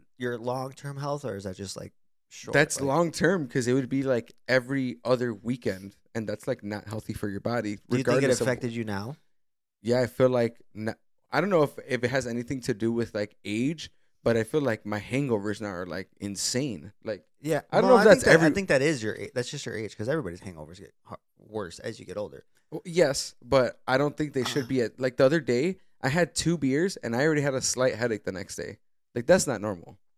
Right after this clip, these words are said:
Speaker 1: Yeah, you're weak.
Speaker 2: All right, that, that's may-, maybe that's just a me problem,
Speaker 1: That
Speaker 2: but
Speaker 1: is, that is.
Speaker 2: anyways, not even though, even then, like,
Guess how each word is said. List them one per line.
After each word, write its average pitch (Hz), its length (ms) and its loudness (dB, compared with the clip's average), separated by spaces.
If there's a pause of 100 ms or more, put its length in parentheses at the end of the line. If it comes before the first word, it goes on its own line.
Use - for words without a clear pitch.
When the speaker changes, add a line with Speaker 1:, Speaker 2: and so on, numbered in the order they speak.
(160)
Speaker 1:
Yeah, - 100 -12
you're 90 140 -12
weak. - 260 -20 (920)
Speaker 2:
All 113 60 -4
right, 90 240 -6
that, 107 220 -8
that's 123 180 -4
may-, 131 220 -4
maybe 143 200 4
that's 117 200 0
just 117 180 -6
a 90 40 -8
me 95 160 -8
problem, - 380 -14
Speaker 1:
That 107 80 -10
Speaker 2:
but 95 120 -4
Speaker 1:
is, - 220 -20
that 98 100 -18
is. 95 200 -20
Speaker 2:
anyways, 113 540 0 (460)
not 156 260 2 (140)
even 170 300 -4
though, 123 240 0
even 185 260 2
then, 120 240 0
like, 92 200 -6